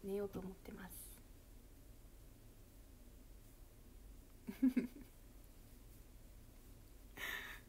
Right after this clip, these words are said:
はい、ということで、本日もありがとうございました。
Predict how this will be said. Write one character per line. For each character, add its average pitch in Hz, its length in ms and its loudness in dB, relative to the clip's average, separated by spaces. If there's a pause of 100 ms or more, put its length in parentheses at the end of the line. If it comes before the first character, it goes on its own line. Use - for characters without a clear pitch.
(240)
は 226 100 4
い、 214 100 6
と - 120 8
い 214 60 12
う 214 60 8
こ 302 80 8
と 302 140 10
で、 226 200 4 (400)
本 294 140 10
日 254 200 4
も 214 80 2
あ 214 80 6
り 277 100 10
が 453 100 12
と 349 140 8
う 302 40 10
ご 285 100 6
ざ 330 160 4
い 381 60 12
ま 403 160 12
し - 80 -8
た。 - 160 4